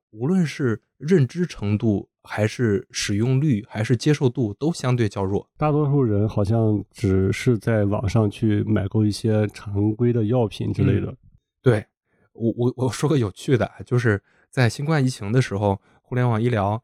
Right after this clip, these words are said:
Speaker 1: 相对而言稍微算是火了一阵儿嘛。
Speaker 2: 嗯。
Speaker 1: 那段时间之前，包括就那段时间，当时不是叫互联网医疗或者叫互联网医院嘛？
Speaker 2: 嗯。
Speaker 1: 就好多人，好多用户都在问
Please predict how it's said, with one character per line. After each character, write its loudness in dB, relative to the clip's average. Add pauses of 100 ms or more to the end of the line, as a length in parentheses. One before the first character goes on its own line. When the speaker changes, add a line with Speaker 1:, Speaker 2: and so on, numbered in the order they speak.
Speaker 1:
相 -2
对 2
而 -2
言 2
稍 -6
微 2
算 -4
是 -2
火 -4
了 -10
一 0
阵 0
儿 0
嘛。 -10 (160)
Speaker 2:
嗯。 2 (120)
Speaker 1:
那 0
段 0
时 -4
间 0
之 -2
前， 0 (200)
包 -4
括 0
就 2
那 2
段 0
时 -8
间， -2 (520)
当 0
时 -2
不 0
是 0
叫 -2
互 -4
联 2
网 0
医 0
疗 0
或 -4
者 0
叫 0
互 -6
联 2
网 0
医 -2
院 0
嘛？ -8 (240)
Speaker 2:
嗯。 2
Speaker 1:
就 -2
好 -6
多 0
人， 0
好 -6
多 -2
用 2
户 -4 (400)
都 -4
在 -2
问 0